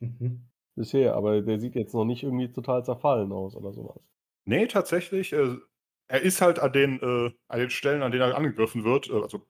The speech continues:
Speaker 3: an denen er gegriffen wird, schon ein bisschen abgewetzt, aber jetzt nicht, äh,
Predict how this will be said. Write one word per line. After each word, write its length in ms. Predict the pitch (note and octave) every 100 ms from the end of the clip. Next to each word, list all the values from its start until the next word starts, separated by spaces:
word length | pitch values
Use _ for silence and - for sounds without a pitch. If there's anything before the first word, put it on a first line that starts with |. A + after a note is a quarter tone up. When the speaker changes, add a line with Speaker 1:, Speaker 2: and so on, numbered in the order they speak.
| _
Speaker 3:
an 100 | G2+
denen 160 | G#2+
er 100 | G#2
gegriffen 420 | F2+ _ C3+ A2+ G#2
wird, 180 | A#2+
schon 220 | - A2 G#2
ein 120 | G#2
bisschen 240 | A2+ -
abgewetzt, 640 | - - A2 - A#2+ - -
aber 140 | G#2+
jetzt 180 | G#2 -
nicht, 300 | B2+ B2+ -
äh, 280 | A#2 A2